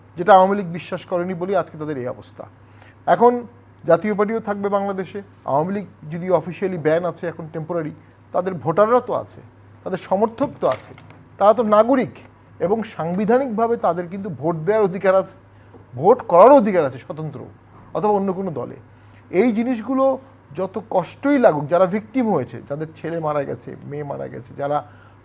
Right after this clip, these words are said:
টর্চার হয়েছে চাকরিতে বিভিন্নভাবে, তাদের পক্ষে এই আইডিয়াগুলো মানা খুবই কঠিন। কিন্তু এই আইডিয়াগুলো মানার বিকল্প কি রাষ্ট্রে আর কিছু আছে? একটা রাষ্ট্র কি পঁচিশ পার্সেন্ট লোককে বাদ দিয়ে চিন্তা করতে পারবে? একটা রাষ্ট্র কি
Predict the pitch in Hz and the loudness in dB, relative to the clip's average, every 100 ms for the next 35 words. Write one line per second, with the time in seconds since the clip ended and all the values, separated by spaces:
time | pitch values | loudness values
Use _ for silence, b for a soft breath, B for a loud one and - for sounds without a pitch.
0 | - 156 160 190 160 151 135 131 160 160 | -4 -2 2 2 2 -4 -8 -6 -6 -4
1 | 185 156 139 208 269 254 165 117 113 151 | -8 -8 -2 2 4 4 2 -2 -2 -4
2 | 190 196 214 - 240 208 190 208 220 214 | -4 -6 -10 -6 -4 -2 -4 -8 -6 -6
3 | 175 196 - 269 294 233 214 190 107 - | -4 -6 -8 -2 -2 -2 -6 -8 -12 -16
4 | b b b - 190 175 - 208 220 220 | b b b -16 -14 -10 -8 -2 2 2
5 | 240 233 247 214 131 143 185 220 180 160 | 0 0 0 0 -2 -4 -2 -2 -2 -6
6 | 214 220 214 214 220 190 - - 196 185 | -2 -2 -2 -2 0 0 -2 2 2 2
7 | 208 - 208 196 175 131 - b b b | -4 -4 -4 -4 -8 -14 -16 b b b
8 | b - - - 185 175 - 208 202 - | b -6 -6 -2 -2 -2 -6 -12 -12 -12
9 | 185 202 - 208 190 202 185 180 185 127 | -12 -12 -8 -8 -6 -8 -8 -8 -6 0
10 | 170 165 220 208 214 220 214 220 220 202 | 0 0 -8 -8 -6 -6 -6 -8 -8 -8
11 | 127 b b b b 160 196 185 170 202 | -12 b b b b -8 -4 -4 -4 -10
12 | 180 196 | -10 -10